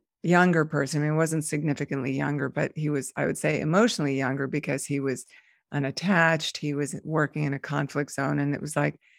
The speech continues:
this is like all the journalists I used to work with. And it was interesting in many ways, at least to me, I wasn't really unhappily married at all. I was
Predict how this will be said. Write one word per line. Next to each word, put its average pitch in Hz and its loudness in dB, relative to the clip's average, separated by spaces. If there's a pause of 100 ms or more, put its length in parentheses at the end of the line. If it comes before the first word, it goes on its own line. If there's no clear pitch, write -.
(520)
this 190 6
is 180 4
like 170 6 (120)
all 190 10
the 196 6
journalists 185 4
I 170 4
used 170 0
to 165 -2
work 160 4
with. 147 4
And 151 4 (480)
it 165 2
was 160 0
interesting 170 0
in 151 0 (120)
many 170 2
ways, 143 0
at - -4
least 156 -2
to - -6
me, 151 0 (500)
I 170 4
wasn't 170 4 (520)
really 151 4 (120)
unhappily 156 2
married 147 2
at 143 0
all. 185 2
I 156 0
was 151 -2